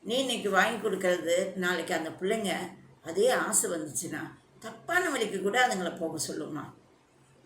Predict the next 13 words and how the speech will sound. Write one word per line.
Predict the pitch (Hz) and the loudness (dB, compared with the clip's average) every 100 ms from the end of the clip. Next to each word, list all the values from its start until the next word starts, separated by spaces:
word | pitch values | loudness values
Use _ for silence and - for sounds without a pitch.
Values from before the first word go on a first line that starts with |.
| _ _ - | _ _ -6
அதுங்க | 180 180 | -2 0
இருக்கிறாப்புலயே | 170 - - 196 190 170 202 | -2 -2 0 2 2 2 4
இருக்கட்டும்," | 190 - 160 - - - - _ _ _ _ - _ - | 4 2 -4 -6 -10 -14 -20 _ _ _ _ -20 _ -18
அப்படின்னு | - 139 160 | -14 -10 -6
சொல்லி | - - | -4 -4
பிள்ளைங்களை | - 175 180 190 156 - | -6 -4 -2 0 -2 -4
கையை | 160 160 | -4 -4
பிடிச்சி | 175 - - - - - _ _ | -4 -8 -8 -6 -8 -8 _ _
அழைச்சிட்டு | 147 165 160 - | -6 -4 -4 -6
வரா. | 139 139 - - _ _ - _ _ _ _ _ - - - - _ _ _ _ - | -6 -6 -8 -14 _ _ -20 _ _ _ _ _ -20 -20 -20 -20 _ _ _ _ -12
உடனே | 151 156 170 | -4 -2 0
அவ | 208 190 190 | 0 0 -2
சொல்றா, | 170 175 | 0 2